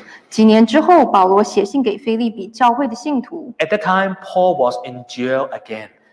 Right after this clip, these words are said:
Speaker 1: 那时候保罗又再次的被下在监里。
Speaker 2: But he was not in Philipp-, uh, uh, Philippi, he was somewhere else.
Speaker 1: 但这一次不是在腓立比，是在别的地方。
Speaker 2: But Paul said, "Even though I am in chain, but what happened to me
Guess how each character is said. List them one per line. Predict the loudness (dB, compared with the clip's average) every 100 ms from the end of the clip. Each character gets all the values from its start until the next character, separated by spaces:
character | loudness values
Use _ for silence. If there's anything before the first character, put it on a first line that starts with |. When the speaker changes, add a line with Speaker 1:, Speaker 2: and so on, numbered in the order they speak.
| _
Speaker 1:
那 | -2
时 | -2 0
候 | 2 4
保 | 4 2 2
罗 | 0 0
又 | 2 0 0
再 | 2 2 2
次 | -2 -4
的 | -4
被 | -4 -6
下 | -2 -2
在 | -2 -6
监 | -4 -2 -2
里。 | -4 -8 -10
Speaker 2:
But | -8 -4
he | -2
was | -2
not | -2 -4
in | -4 -12
Philipp-, | -12 -14 -14 -12
uh, | -10 -8 -10 -12
uh, | -16 -16 -14 -12
Philippi, | -10 -6 -6
he | -6
was | -8 -6
somewhere | -8 -8 -10
else. | -10 -12 -20 -20 _
Speaker 1:
但 | 0 0
这 | 2 0
一 |
次 | 0 -2
不 | -2 -4
是 | 0 0
在 | 2 0
腓 | 2 0
立 | 0
比， | -4 -10
是 | -8 -2
在 | -2
别 | -2 -2
的 | 0
地 | 0 -2
方。 | 0 -4 -2
Speaker 2:
But | -2 2
Paul | 6 6
said, | 4
"Even | 2 4 4
though | 4
I | 4
am | 2 0
in | -2
chain, | 0 2 2 2
but | 0 2
what | 2
happened | 4 4 2
to | 0
me | -2 0 -2 -2 -6